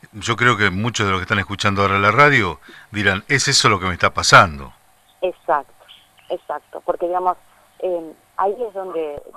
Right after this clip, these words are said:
Speaker 2: mi intención, digamos, de hacer esa, una psicopedagogía, una psicopedagoga para qué, eh, la consulto. Yo ya soy grande y no lo necesito. Y en realidad no es así. <laughs> Es decir, por eso, eh, dar a conocer todos estos lugares en donde podría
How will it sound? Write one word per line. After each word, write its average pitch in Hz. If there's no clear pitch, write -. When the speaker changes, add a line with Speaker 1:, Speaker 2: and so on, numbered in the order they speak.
Speaker 2:
mi 170
intención, 165
digamos, 170
de 160
hacer 175
esa, 170
una 202
psicopedagogía, 190
una 190
psicopedagoga 185
para 165
qué, 196
eh, 151
la 147
consulto. 151
Yo 185
ya 175
soy 180
grande 202
y 185
no 175
lo 180
necesito. 160
Y 160
en 160
realidad 175
no 175
es -
así. 160
<laughs> -
Es 180
decir, 160
por 156
eso, 185
eh, 151
dar 160
a 170
conocer 160
todos 160
estos 151
lugares 165
en 151
donde 151
podría 160